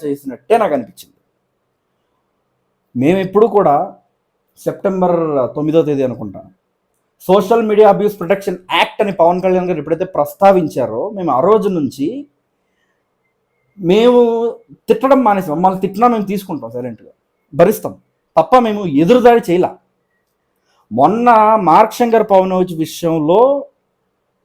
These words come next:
పాపం వల్ల ఇలా అయింది అన్న ఇద్దరు ముగ్గురు జగన్ ఫ్యాన్స్ నేను తిట్టా, లకారాలతోనే నేను తిట్టా, కోపం వచ్చి తిట్టా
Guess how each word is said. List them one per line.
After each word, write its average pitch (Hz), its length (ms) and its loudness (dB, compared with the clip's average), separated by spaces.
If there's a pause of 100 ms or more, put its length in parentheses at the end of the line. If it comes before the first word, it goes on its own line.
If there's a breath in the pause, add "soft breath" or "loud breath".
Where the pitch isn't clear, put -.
(200)
పాపం 180 320 2
వల్ల 180 160 -2
ఇలా 170 160 2
అయింది 165 400 0
అన్న 156 120 -4
ఇద్దరు 147 320 -8
ముగ్గురు 139 320 -6
జగన్ 170 400 -4
ఫ్యాన్స్ 165 240 -10
నేను 170 180 -10
తిట్టా, - 260 -20 (500)
లకారాలతోనే 180 600 4
నేను 151 160 -6
తిట్టా, - 200 -16
కోపం 202 380 4
వచ్చి - 180 -10
తిట్టా - 220 -18